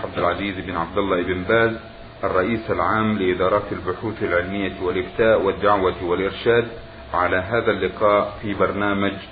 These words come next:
نور على الدرب. الذي أجاب فيه سماحته مشكورا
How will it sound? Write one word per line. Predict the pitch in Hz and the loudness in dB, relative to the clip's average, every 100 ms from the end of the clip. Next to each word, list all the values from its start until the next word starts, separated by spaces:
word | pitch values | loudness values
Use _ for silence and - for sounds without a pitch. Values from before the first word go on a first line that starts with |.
| - 98 | -12 -4
نور | 95 95 95 85 | -2 0 0 0
على | 90 | 0
الدرب. | 92 - 104 - - - - - | -2 2 2 2 -6 -18 -18 -10
الذي | 90 95 107 90 | 0 0 2 2
أجاب | 90 110 98 95 | 4 2 2 -2
فيه | 117 98 | -4 -6
سماحته | 95 110 98 92 107 - 95 92 | -4 -4 -2 -4 -6 -8 -8 -6
مشكورا | 92 90 113 117 120 120 | -6 -6 -2 2 2 2